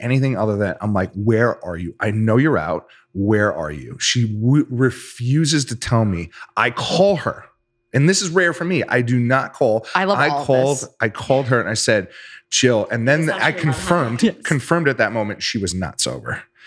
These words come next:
Speaker 1: She was slurring her words, and it is what it is. She, I'm like, "Where are you?" And then she finally gave, and you know what? I don't even think it was you. I think your friend took the,
Speaker 3: Alex.
Speaker 1: yeah, your friend took the phone,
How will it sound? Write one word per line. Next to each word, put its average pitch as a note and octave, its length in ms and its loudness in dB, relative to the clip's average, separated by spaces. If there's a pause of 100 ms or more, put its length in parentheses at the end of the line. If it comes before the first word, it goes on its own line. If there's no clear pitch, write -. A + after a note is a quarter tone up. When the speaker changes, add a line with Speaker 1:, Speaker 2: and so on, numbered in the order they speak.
(480)
Speaker 1:
She - 240 0
was G#2 180 2
slurring G#2+ 340 2
her D#3 60 0
words, F#2+ 640 -2 (140)
and G#2+ 280 2
it G2 120 0
is A2 160 2
what C#3 100 4
it B2+ 80 -2
is. F#2+ 320 0 (960)
She, - 280 0
I'm - 180 2
like, G#2+ 140 2
"Where B2+ 420 2
are A2+ 160 0
you?" F#2 280 -2
And A#2 120 -6
then G#2+ 80 -6
she - 160 -2
finally F3 500 2
gave, C3 300 2
and D3 160 2
you D3 100 4
know D#3 80 4
what? F3+ 140 4
I D#3 100 4
don't F#3+ 120 0
even F3 140 0
think D#3 140 0
it C3 40 0
was A2 180 2
you. B2 160 6
I A2 60 2
think A#2 300 -4
your A#2 300 -4
friend C#3 460 0
took - 300 -2
the, - 60 -2
Speaker 3:
Alex. - 300 -14
Speaker 1:
yeah, A2+ 120 4
your G2+ 120 0
friend D3 320 0
took C#3+ 180 0
the B2 60 -2
phone, A#2 420 0